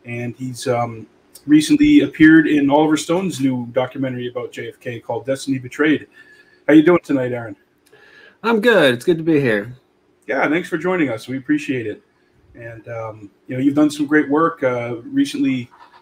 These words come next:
Speaker 1: I saw a video that you, I think you produced it or, or did the research or production, um, with, uh, Abby Martin and, uh, Oliver Stone.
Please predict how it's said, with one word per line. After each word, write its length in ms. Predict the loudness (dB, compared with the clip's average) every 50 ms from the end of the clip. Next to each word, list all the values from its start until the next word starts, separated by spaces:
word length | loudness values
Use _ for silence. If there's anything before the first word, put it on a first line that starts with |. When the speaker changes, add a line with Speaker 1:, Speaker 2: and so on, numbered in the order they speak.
| _ -12
Speaker 1:
I 60 | -10
saw 240 | -6 -2 -2 0 0
a 40 | -2
video 400 | -2 -2 0 0 0 0 0 -2
that 200 | -4 -4 -4 -2
you, 260 | -2 -2 -2 -4 -6
I 80 | -6
think 180 | -6 -8 -8 -6
you 140 | -6 -8 -6
produced 420 | -6 -6 -4 -4 -4 -6 -6 -6
it 200 | -6 -4 0 0
or, 180 | 0 0 0 -2
or 140 | -4 -6 -4
did 180 | -4 -4 -4
the 100 | -4 -2
research 600 | -2 -2 -2 -2 -2 0 0 0 0 -2 -4 -6
or 260 | -6 -6 -8 -10 -14 _ _ _ _ _ _ _ _ _ _ _
production, 540 | -2 0 0 0 0 0 -2 -2 -2 -2 -6 -14 _ _ _
um, 220 | -12 -10 -10 -10 -10
with, 200 | -12 -12 -8 -8
uh, 160 | -8 -6 -4 -4
Abby 220 | -2 -2 0 0
Martin 420 | 2 2 0 0 -2 -4 -4 -4 -4
and, 160 | -4 -6 -6
uh, 100 | -6 -6
Oliver 300 | -4 -4 -4 -4 -6 -8
Stone. 420 | -8 -6 -4 -2 -2 -2 -4 -8